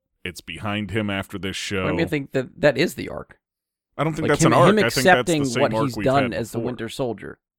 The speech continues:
Speaker 1: I think, like, that's his arc that's just continued from the movies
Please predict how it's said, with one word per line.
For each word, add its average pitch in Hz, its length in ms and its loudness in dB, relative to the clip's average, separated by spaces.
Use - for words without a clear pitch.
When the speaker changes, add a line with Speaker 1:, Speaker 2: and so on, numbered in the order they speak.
Speaker 1:
I 113 100 -2
think, 135 180 -2
like, 123 160 -2
that's 131 220 -2
his 104 260 -6
arc 117 260 -6
that's 107 200 -14
just 101 200 -14
continued 107 760 -12
from 113 280 -6
the 92 80 -8
movies 95 800 -8